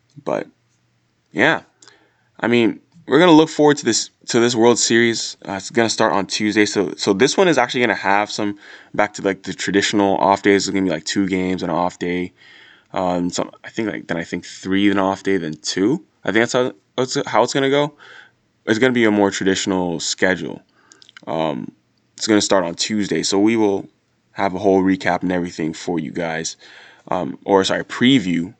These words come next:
for you guys, um, tomorrow. But as of now, it's just gonna be a day to soak it all in and, and realize that we have Tampa Bay and L A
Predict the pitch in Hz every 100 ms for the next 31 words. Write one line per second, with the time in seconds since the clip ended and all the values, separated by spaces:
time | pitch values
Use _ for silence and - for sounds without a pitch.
0 | _ _ - 90 87 87 82 82 - -
1 | - _ _ - 64 80 76 - _ _
2 | - 85 87 92 80 78 - _ _ _
3 | _ _ _ 92 90 98 104 101 104 107
4 | 147 - - - - 101 95 92 92 92
5 | - _ _ _ - 92 98 101 98 104
6 | 101 98 98 95 107 110 92 - - 90
7 | 98 101 98 92 95 95 92 90 - _
8 | - - 110 110 92 98 87 90 92 98
9 | 90